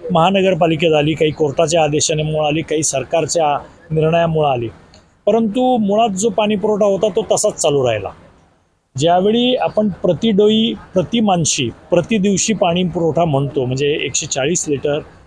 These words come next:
प्रति मानशी प्रति दिवशी पाणी पुरायला पाहिजे, पण पूर्वीपासून जिथे जास्ती पाणी जात होतं तिथलं पाणी तिथले नागरिक ओरडतील म्हणून कमी केलं गेलं नाही आणि नवीन नागरिकीकरण होत गेलं आणि हळूहळू, हळू हा सगळा असमतोल अधिकचा होत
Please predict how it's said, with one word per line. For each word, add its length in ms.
प्रति 240
मानशी 360
प्रति 300
दिवशी 300
पाणी 260
पुरायला 320
पाहिजे, 400
पण 120
पूर्वीपासून 1000
जिथे 260
जास्ती 360
पाणी 280
जात 180
होतं 280
तिथलं 240
पाणी 420
तिथले 240
नागरिक 380
ओरडतील 440
म्हणून 220
कमी 260
केलं 280
गेलं 220
नाही 160
आणि 140
नवीन 360
नागरिकीकरण 680
होत 180
गेलं 300
आणि 200
हळूहळू, 580
हळू 140
हा 160
सगळा 500
असमतोल 480
अधिकचा 400
होत 160